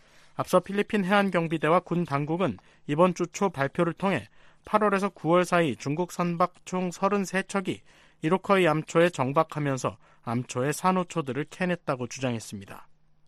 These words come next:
메나르도 구에바라 필리핀 송무차관은 오늘 네덜란드 헤이그 소재 상설 중재재판소에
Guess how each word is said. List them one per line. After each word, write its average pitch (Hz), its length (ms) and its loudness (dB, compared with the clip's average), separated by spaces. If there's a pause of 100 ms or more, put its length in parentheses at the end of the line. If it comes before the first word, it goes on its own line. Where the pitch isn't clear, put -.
(1160)
메나르도 175 480 4
구에바라 151 500 4
필리핀 180 500 -4
송무차관은 170 800 -2
오늘 143 280 0
네덜란드 160 540 0
헤이그 180 300 -2
소재 135 360 -4
상설 196 460 -2
중재재판소에 143 960 -2